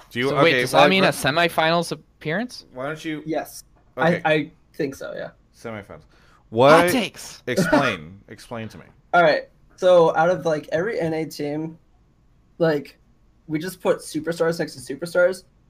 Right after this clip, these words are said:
Speaker 3: and it doesn't create a cohesive unit. And Team Liquid put superstars that go together.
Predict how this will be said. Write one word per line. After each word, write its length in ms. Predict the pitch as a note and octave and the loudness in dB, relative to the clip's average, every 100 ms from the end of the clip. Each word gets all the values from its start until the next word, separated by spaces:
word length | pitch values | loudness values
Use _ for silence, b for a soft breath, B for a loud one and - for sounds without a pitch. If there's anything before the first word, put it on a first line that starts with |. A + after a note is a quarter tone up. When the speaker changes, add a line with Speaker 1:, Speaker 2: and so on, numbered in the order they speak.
| _ _ _ _ | _ _ _ _
Speaker 3:
and 480 | D3 D3 C#3+ C#3 C3 - - _ | -2 -2 0 -4 -6 -12 -20 _
it 160 | - D3+ | -6 -4
doesn't 320 | D3+ D3+ E3+ | -4 -4 -4
create 220 | - D#3+ | -4 -4
a 60 | C#3+ | -4
cohesive 440 | - C#3+ D3 D#3 C3 | -4 -4 -4 -8 -10
unit. 320 | G#2+ B3 - | -6 -4 -4
And 160 | C#3+ - | -8 -6
Team 200 | F3+ F3 | -2 -2
Liquid 340 | F3+ F#3+ E3+ | -2 -4 -2
put 300 | E3 D3 - _ _ _ _ _ | -2 -2 -6 _ _ _ _ _
superstars 500 | - F3 E3+ E3+ D#3 | -10 -6 -2 -2 -2
that 260 | C#3 C#3+ - | -4 -8 -6
go 160 | D3 | -4
together. 500 | D3 - C#3 - D3+ | -4 -6 -6 -8 -10